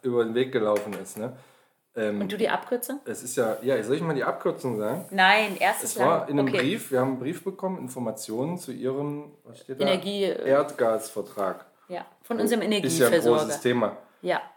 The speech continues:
Speaker 1: Und dann haben wir uns das durchgelesen und ich musste so lachen. Also allein die Abkürzung besteht aus eins, zwei, drei, vier, fünf, sechs, sieben, acht, neun <laughs> Buchstaben. So, hier,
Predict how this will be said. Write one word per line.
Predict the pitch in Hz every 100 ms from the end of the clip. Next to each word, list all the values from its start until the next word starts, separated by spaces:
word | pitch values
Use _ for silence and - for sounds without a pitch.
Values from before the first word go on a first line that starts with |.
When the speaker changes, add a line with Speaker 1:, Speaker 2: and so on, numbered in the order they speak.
| _ _ -
Speaker 1:
Und | 120
dann | 113
haben | 117
wir | 123
uns | 123 -
das | -
durchgelesen | 110 117 135 139 127
und | 104
ich | 107
musste | 107 - 90
so | 90 113 127
lachen. | 110 113 104 127 - _ _ _ _ _
Also | - 117
allein | 113 117 156
die | 147 160
Abkürzung | - - 151 - 110 101
besteht | 110 - 127 -
aus | 131 131 -
eins, | 131 175 - -
zwei, | 127 135
drei, | 135 120 127 147
vier, | - 120 120
fünf, | 120 131 151 -
sechs, | 127 135 -
sieben, | - 123 139 123
acht, | 127 -
neun | 123 156 190
<laughs> | 156
Buchstaben. | 170 - - - - - - -
So, | 131 139
hier, | 131 139